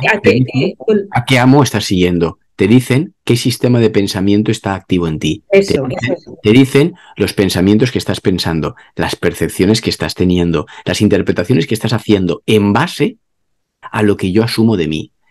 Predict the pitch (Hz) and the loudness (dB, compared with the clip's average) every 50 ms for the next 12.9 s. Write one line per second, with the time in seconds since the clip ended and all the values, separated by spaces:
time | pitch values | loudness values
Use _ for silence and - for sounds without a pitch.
0 | _ _ - - 135 139 131 139 135 127 139 131 127 127 127 123 127 123 - 151 | _ _ 0 2 2 2 4 4 4 4 4 6 6 6 6 4 4 2 2 0
1 | 123 - - _ _ _ _ _ - 104 98 - - 90 85 101 107 - - - | 0 0 -4 _ _ _ _ _ -2 -2 -2 -2 -4 0 2 2 0 2 0 0
2 | 120 123 113 - - 98 87 87 95 107 117 123 131 113 90 87 87 87 82 - | 0 0 0 -2 -6 -6 -4 -2 0 2 2 2 0 0 -2 -2 -2 -4 -4 -6
3 | _ _ _ - 92 95 87 - - 85 78 - _ - - - - - - - | _ _ _ -2 -2 -2 -2 0 -2 -4 -4 -4 _ -20 -20 -20 -18 -8 -6 -2
4 | - 101 95 87 - - _ _ _ _ _ _ _ _ _ - 107 - 113 113 | 0 2 0 0 -2 -6 _ _ _ _ _ _ _ _ _ -8 -2 0 2 2
5 | 110 104 107 107 107 110 110 107 98 95 90 90 90 90 90 90 90 92 90 85 | 4 4 2 2 2 2 0 0 -2 -2 -2 -2 -2 -2 -2 -2 -2 -4 -4 -2
6 | 92 90 92 98 101 104 104 101 107 104 120 127 - _ - 113 104 98 95 92 | 0 0 0 0 0 0 2 2 2 0 0 -2 -6 _ -4 -2 -2 -2 -2 -4
7 | 104 135 - _ _ _ 135 117 104 92 90 92 87 90 87 90 85 85 - - | -4 -4 -6 _ _ _ 0 0 2 0 0 -2 -2 -2 -2 -4 -6 -6 -6 -6
8 | 85 85 80 80 82 - - - - 110 - - 92 92 92 90 - 82 85 - | -4 -4 -2 -4 -4 -6 -6 -4 -2 -2 -2 0 0 -2 -2 -2 -4 -6 -6 -6
9 | - 71 73 - - - - 127 - - - _ _ _ _ _ _ _ _ _ | -6 -8 -8 -10 -10 -14 -14 -14 -16 -20 -20 _ _ _ _ _ _ _ _ _
10 | _ _ _ 165 160 160 147 135 131 127 127 131 135 - - 160 - 180 170 170 | _ _ _ 0 0 2 2 0 0 -4 -6 -10 -10 -8 -8 -4 -2 -2 -2 -2
11 | 165 160 151 143 127 123 147 143 - - 170 - 185 180 185 185 180 175 170 175 | -2 -2 -2 -2 -2 -2 -4 -6 -6 -8 -8 -4 -2 -2 0 0 0 0 0 0
12 | 180 160 170 170 175 170 160 170 170 156 156 147 147 143 143 139 139 | 0 0 -2 -2 0 -2 0 0 0 0 0 0 0 0 -2 -4 -6